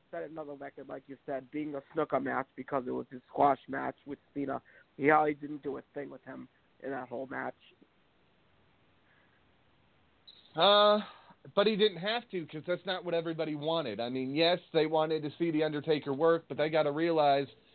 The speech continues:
Speaker 2: The Undertaker is getting near Ric Flair's retirement age.
Speaker 1: Exactly.
Speaker 2: And there's only so much that he's gonna be able to do in the ring. So to be able to see him at all is, it should be, uh, considered a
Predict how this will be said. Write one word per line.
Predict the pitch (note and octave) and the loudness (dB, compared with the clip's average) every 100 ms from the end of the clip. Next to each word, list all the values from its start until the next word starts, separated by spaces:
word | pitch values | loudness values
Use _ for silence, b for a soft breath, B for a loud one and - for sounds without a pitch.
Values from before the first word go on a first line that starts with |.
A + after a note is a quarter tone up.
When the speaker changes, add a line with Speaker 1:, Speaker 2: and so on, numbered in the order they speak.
| - | -6
Speaker 2:
The | C3+ | 2
Undertaker | E3+ F3 D#3 E3 D#3+ D#3+ | 4 4 4 2 2 -4
is | D3 - | -2 0
getting | D#3+ D3+ C#3+ C3+ - | 0 0 -4 -8 -12
near | C#3 D3+ D#3+ D#3 | -8 -2 2 2
Ric | D3+ B2+ B2+ D#3 D#3+ | 0 -4 0 0 2
Flair's | - D#3+ D#3 B2 | 4 4 4 0
retirement | B2+ C3 D#3 E3+ D#3 B2+ A2+ | -4 2 4 4 2 -2 -4
age. | G#2+ F#2 F#2 - - - _ _ _ _ _ _ | -6 -8 -16 -20 -20 -20 _ _ _ _ _ _
Speaker 1:
Exactly. | C3+ C#3 B2+ | 8 8 8
Speaker 2:
And | B2+ A#2+ A#2+ A2 - - | 2 -2 -4 -10 -14 -2
there's | C3+ C3+ | 0 2
only | C#3+ D3+ D3+ C3+ | 2 2 0 0
so | - D3+ | 2 4
much | D3 D3 - | 4 2 2
that | C#3 | 0
he's | C#3 D3 D3+ | 2 0 0
gonna | D#3 E3 | 0 0
be | C#3 B2 | 2 0
able | A#2 A2+ | 0 -2
to | |
do | A#2 A#2+ G#2+ | -2 -2 -2
in | |
the | G#2+ | -4
ring. | G#2 G2 F2+ D#2 - - | -6 -8 -12 -20 -8 4
So | A#2 A2+ A2 - B B _ | 6 6 4 -2 B B _
to | B2 | 2
be | D3+ D3+ | 4 4
able | C#3+ C#3+ | 2 -2
to | C#3 | -4
see | E3 | -4
him | D3 C3+ | -4 -2
at | |
all | C3+ E3 D#3+ C#3+ B2 A#2+ | 0 0 0 0 -4 -8
is, | A#2 | -10
it | A#2+ B2+ - | -14 -14 -10
should | D3 A#2+ | -8 -4
be, | C3 B2 A#2+ A#2 G#2+ | -4 -2 -2 -4 -4
uh, | G#2+ A2+ A2+ A2 G#2 | 0 2 4 2 -2
considered | C3 A#2 C3+ A#2 | -6 -2 0 0
a | G#2+ | -4